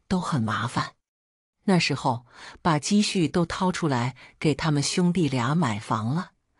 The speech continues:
手里压根没多少钱。为了满足大儿子的需求，我和妻子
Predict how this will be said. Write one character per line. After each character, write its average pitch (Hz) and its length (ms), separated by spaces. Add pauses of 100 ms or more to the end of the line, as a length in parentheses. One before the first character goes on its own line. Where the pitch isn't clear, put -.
(220)
手 196 280
里 170 260
压 190 180
根 208 180
没 165 280
多 277 220
少 127 200
钱。 113 420 (500)
为 190 120
了 160 100
满 123 300
足 143 240
大 185 260
儿 131 220
子 175 100
的 131 120
需 185 260
求， 120 400 (480)
我 170 100
和 170 200
妻 220 280
子 143 280